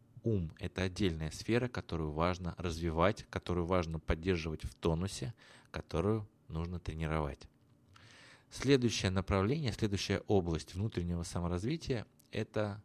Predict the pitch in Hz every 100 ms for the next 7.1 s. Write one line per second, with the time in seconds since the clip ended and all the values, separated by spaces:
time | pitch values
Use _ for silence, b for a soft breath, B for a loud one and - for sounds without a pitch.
0 | _ - - 85 95 101 82 80 98 -
1 | 76 - 73 69 69 71 69 - - -
2 | B B B - 104 - 92 - 98 80
3 | 73 69 - - - _ B B B B
4 | B 127 135 123 - 135 117 110 113 120
5 | - - _ _ 113 104 90 90 101 -
6 | 87 - 104 85 82 82 101 156 151 -
7 | 82